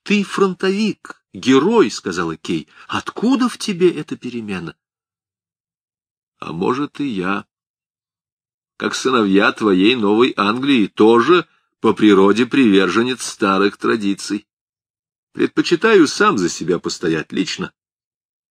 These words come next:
Правительство, если разобраться, не больно-то пекутся о своих народах, вот что.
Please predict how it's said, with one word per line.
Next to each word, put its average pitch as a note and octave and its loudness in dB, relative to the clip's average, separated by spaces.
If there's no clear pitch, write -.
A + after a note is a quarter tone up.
Правительство, D3 2
если G#2+ 2
разобраться, A2+ 0
не C3 -2
больно-то A#2 0
пекутся - -2
о G2+ 0
своих G#2 0
народах, G2+ 0
вот A#2+ 2
что. - -4